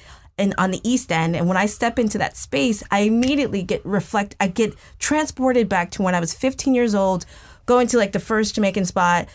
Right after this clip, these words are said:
outside of my own parents' house and, like, eating Jamaican food in this little, you know, spot, and we're eating it out of the, out of the styrofoam con-, container. And I wanna make sure that, that, that memory, that flashback, that, that, that, um,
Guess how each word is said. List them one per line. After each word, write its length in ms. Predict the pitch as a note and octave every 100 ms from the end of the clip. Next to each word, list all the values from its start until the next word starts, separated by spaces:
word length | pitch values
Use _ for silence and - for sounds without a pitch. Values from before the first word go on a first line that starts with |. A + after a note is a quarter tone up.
| - - _ G3+
outside 360 | G#3 - G3+
of 80 | G3+
my 140 | F#3 -
own 220 | G3 F#3+
parents' 360 | - F#3+ F3+
house 440 | - F#3 C4 C#4 -
and, 160 | - F#3
like, 160 | E3 -
eating 200 | G3+ G3
Jamaican 320 | F#3 F#3 F#3
food 240 | D#3+ F#3 F3+
in 160 | F3+
this 180 | F3+ E3+
little, 340 | G3 F#3 F#3 F3+ - -
you 140 | - G3+
know, 140 | F#3
spot, 400 | E3+ - G3+ F#3+ -
and 100 | F#3+
we're 100 | F#3+
eating 280 | G3+ F#3+
it 40 | F#3+
out 120 | F3
of 60 | F3
the, 220 | F3+ -
out 100 | F3+
of 60 | E3+
the 60 |
styrofoam 440 | - F#3 F3+ F#3 F3
con-, 120 | E3+ - -
container. 600 | - G3+ C4+ F4+ A3 - - - - -
And 340 | A3 C4 C4 - - -
I 100 | C4
wanna 240 | D4 D4 C#4+
make 300 | B3+ B3 B3
sure 220 | - C#4
that, 220 | A#3+ A3+
that, 320 | A3+ A3+ - - -
that 260 | A#3+ A3 G#3
memory, 480 | A3 C4 A#3 F#3 E3+
that 260 | F3 F3+
flashback, 720 | - A3+ G#3+ - G#3 E3 C#3+ -
that, 260 | F#3 F3+ - - - _ -
that, 260 | F#3 - -
that, 300 | F#3 F#3+ F#3
um, 560 | F3+ E3+ D#3 D#3 G2+